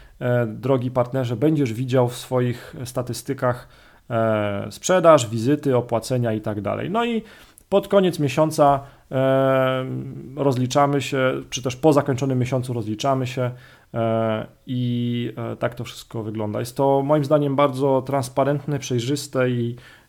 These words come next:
i zrozumiałe. Jeżeli mogę w czymś pomóc, to oczywiście pytajcie, chętnie odpowiem na wszystkie pytania. Jeżeli uważacie, że coś powinniśmy zmienić w tym programie partnerskim, to jak najbardziej zbieramy takie opinie i,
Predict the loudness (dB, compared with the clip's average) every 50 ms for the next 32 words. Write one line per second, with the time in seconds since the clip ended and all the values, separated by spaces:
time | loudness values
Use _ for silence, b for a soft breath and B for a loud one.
0 | _ -4 -2 -2 0 0 0 0 0 0 2 4 4 6 6 4 4 2 2 2
1 | 2 2 0 0 -2 -2 0 0 0 2 0 0 -4 -4 -8 -10 -6 -4 -4 -4
2 | -4 -4 -6 -8 -8 -8 -8 -8 -10 -10 -10 -10 -8 -6 -6 -6 -6 B B B
3 | B B B B B -12 -4 2 4 4 4 4 2 0 0 0 0 0 0 -2
4 | -4 -4 -4 -6 -8 -6 -6 -6 -6 -4 -4 -6 -8 -8 -10 -12 -14 -14 -14 -14
5 | -14 -12 -8 -6 -4 -2 -2 0 0 0 0 -2 -4 -8 -18 -20 -20 -16 -10 0
6 | 2 4 6 6 6 4 4 2 -2 -2 -2 -2 -4 -6 -4 -4 -4 -2 -2 -2
7 | -4 -4 -2 -2 0 0 2 4 4 4 4 2 0 -2 -4 -6 -6 -4 -2 -2
8 | -2 -2 -2 -2 -4 -4 -6 -8 -6 -6 -8 -8 -10 -10 -10 -10 -10 -10 B B
9 | B B B B B B _ 0 2 2 2 2 0 0 2 2 2 2 2 -2
10 | -6 -4 -2 0 2 2 4 2 2 0 -2 -4 -4 -4 -2 -2 -2 -2 -4 -6
11 | -4 -2 -2 0 0 0 0 -2 -2 -4 -6 -8